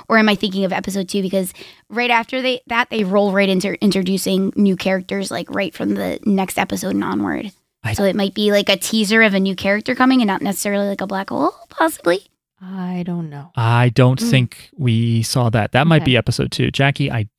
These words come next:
Speaker 2: I don't know what you
Speaker 3: We're
Speaker 2: saw.
Speaker 3: just gonna, uh, I don't know, my, my cryptic notes that I leave for myself, and then two days later I forget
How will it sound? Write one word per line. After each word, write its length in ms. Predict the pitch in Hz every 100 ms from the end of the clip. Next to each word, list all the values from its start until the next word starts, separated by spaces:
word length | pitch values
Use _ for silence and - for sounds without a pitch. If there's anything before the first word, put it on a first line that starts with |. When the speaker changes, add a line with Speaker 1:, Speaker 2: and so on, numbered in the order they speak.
| _ _ 123
Speaker 2:
I 80 |
don't 120 | 170 165
know 120 | 131
what 220 | 120 160
you 60 | 196
Speaker 3:
We're 60 |
Speaker 2:
saw. 140 | 196 202
Speaker 3:
just 120 | 196
gonna, 560 | 180 175 180 170 170 - _ -
uh, 380 | 175 165 160 - - _ -
I 100 | 190
don't 120 | 214
know, 140 | 240
my, 300 | 175 160 160
my 200 | 160 165
cryptic 480 | - - - 208 -
notes 320 | 202 202 - -
that 140 | 175
I 80 | 175
leave 240 | 190 190
for 120 | - 185
myself, 420 | 180 - 160 -
and 100 | 160
then 220 | 156 156
two 140 | - 175
days 200 | 170 170
later 260 | 180 185
I 60 | 175
forget 420 | - 180 180 -